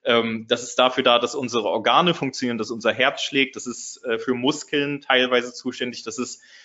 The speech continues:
für Instinkte und die Erfa-, äh, die Erkennung von Gefahren zuständig. Und dieser Punkt, also mit den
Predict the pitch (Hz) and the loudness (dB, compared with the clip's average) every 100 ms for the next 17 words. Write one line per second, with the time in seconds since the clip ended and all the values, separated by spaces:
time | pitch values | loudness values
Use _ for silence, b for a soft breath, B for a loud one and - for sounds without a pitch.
0 | b - - 139 131 127 - 139 139 - | b -10 2 8 8 6 4 -2 -2 2
1 | 190 226 226 - 143 156 - 135 131 135 | 4 4 4 6 6 6 2 2 2 2
2 | 117 - 135 131 131 117 123 - - 190 | 2 4 2 4 4 4 4 -2 0 2
3 | 156 131 - 131 127 127 143 147 139 113 | 2 0 -2 0 0 2 6 6 6 2
4 | 98 95 - 117 110 - 87 87 - 110 | 0 -6 -12 -10 -8 -6 -8 -8 -14 -14
5 | - 180 190 - 190 127 - 107 113 117 | -10 -2 -2 4 2 2 -6 -8 -8 -4
6 | 117 110 110 | -2 -4 -6